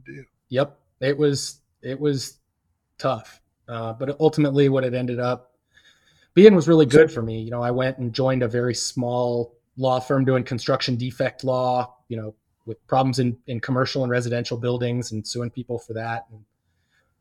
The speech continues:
Speaker 2: learning those fights. Uh, I had that job. I could do it while I studied for the bar.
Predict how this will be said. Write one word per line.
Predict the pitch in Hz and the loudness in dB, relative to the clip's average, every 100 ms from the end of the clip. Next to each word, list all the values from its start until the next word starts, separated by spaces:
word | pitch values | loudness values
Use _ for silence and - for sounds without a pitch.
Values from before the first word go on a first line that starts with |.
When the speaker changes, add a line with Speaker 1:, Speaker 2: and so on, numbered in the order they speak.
| _ _ | _ _
Speaker 2:
learning | 147 156 151 | 6 8 8
those | 147 143 | 6 2
fights. | - 135 139 139 - - - | -2 0 0 -2 -10 -14 -14
Uh, | 123 | -12
I | 117 | -10
had | 113 139 135 | -6 -4 -2
that | 127 127 - | 0 -2 -2
job. | 131 127 123 120 - | -2 0 -2 -4 -8
I | 113 | -10
could | 120 110 | -12 -2
do | 139 139 | 4 4
it | 139 131 | 2 -2
while | 123 127 | -4 -2
I | 123 | -2
studied | - 131 127 117 | -4 -4 -4 -8
for | 127 | -10
the | |
bar. | 117 117 117 117 117 | -8 -8 -6 -6 -8